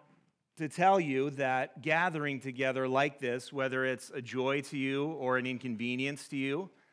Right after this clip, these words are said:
is a good thing to do, because on our own, we can't quite make sense of the world. At least I can't, and I, if you say you can, then I, then you need to teach me how to do it.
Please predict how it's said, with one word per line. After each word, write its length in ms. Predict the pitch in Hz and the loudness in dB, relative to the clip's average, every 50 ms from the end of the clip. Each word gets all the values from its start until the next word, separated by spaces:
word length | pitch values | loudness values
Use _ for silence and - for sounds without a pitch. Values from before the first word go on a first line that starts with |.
| _ _ _ _ _ _ _ _ - | _ _ _ _ _ _ _ _ -8
is 140 | 147 127 139 | -6 -6 -6
a 60 | 135 | -6
good 280 | 113 139 147 143 143 | -4 -4 -4 -4 -4
thing 180 | - 151 143 135 | -6 -6 -4 -4
to 80 | 127 120 | -4 -4
do, 340 | 123 131 127 113 101 - - - | -2 -2 -2 -2 -4 -6 -10 -12
because 760 | 127 110 - 143 131 123 120 120 117 107 - - - - _ _ _ _ _ _ _ _ _ _ - | -12 -10 -6 -4 -2 -2 -2 -2 -4 -8 -12 -16 -18 -18 _ _ _ _ _ _ _ _ _ _ -2
on 200 | 139 147 156 160 | 0 2 2 4
our 180 | 151 151 156 | 4 6 6
own, 380 | 156 143 123 117 120 147 180 170 - _ _ _ _ _ _ _ _ _ _ _ _ _ _ - | 6 6 4 2 0 -4 -6 -10 -14 _ _ _ _ _ _ _ _ _ _ _ _ _ _ -6
we 180 | 127 131 147 147 | -2 0 0 -2
can't 340 | 135 - - 170 175 185 175 | -2 -4 -4 -2 -2 -2 0
quite 220 | 170 165 160 160 | 2 2 2 2
make 220 | 160 151 147 123 - | 0 -2 -4 -4 -4
sense 320 | - 160 151 147 139 - | -4 -4 -4 -2 -2 -4
of 80 | 127 113 | -6 -6
the 80 | 117 | -6
world. 300 | 110 107 101 95 101 - _ _ _ _ _ _ _ _ - | -8 -8 -8 -8 -10 -12 _ _ _ _ _ _ _ _ -10
At 60 | 135 | -8
least 220 | 135 131 120 - 156 | -6 -6 -2 2 2
I 100 | 151 147 | 2 2
can't, 380 | 147 - 123 107 107 117 - - | 0 -4 -10 -10 -10 -12 -12 -12
and 140 | 135 123 | -10 -8
I, 180 | 120 120 117 117 - _ _ _ _ _ - | -6 -6 -6 -8 -10 _ _ _ _ _ -16
if 120 | 110 - | -14 -8
you 120 | 143 156 147 | -6 -6 -4
say 200 | - 160 139 135 | -2 0 0 0
you 180 | 123 120 113 | 0 -2 -4
can, 420 | - - 113 104 104 104 123 143 - _ _ _ _ _ _ _ _ _ _ _ _ - | -6 -8 -8 -6 -6 -8 -8 -10 -14 _ _ _ _ _ _ _ _ _ _ _ _ -8
then 260 | 127 123 117 117 117 - - | -6 -4 -4 -4 -6 -6 -4
I, 220 | 135 135 127 - 135 | -4 -4 -6 -6 -6
then 160 | 127 127 123 | -6 -4 -2
you 140 | 131 143 143 | -2 0 0
need 160 | 139 135 110 | -2 -2 -4
to 80 | 120 104 | -6 -8
teach 280 | - 131 127 - - | -6 -6 -6 -6 -8
me 60 | 131 | -8
how 160 | 110 117 117 107 | -6 -4 -4 -4
to 80 | 104 | -4
do 200 | 101 120 117 101 | -4 -6 -6 -6
it. 100 | 90 - | -6 -10